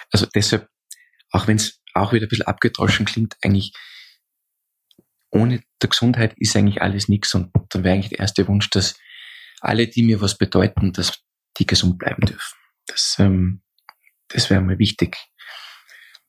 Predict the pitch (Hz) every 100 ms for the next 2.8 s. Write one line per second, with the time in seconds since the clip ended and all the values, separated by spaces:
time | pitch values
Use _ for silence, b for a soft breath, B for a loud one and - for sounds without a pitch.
0 | _ _ - - 104 104 104 98 - -
1 | - 95 110 131 117 127 120 120 - 101
2 | 107 - 104 101 98 101 104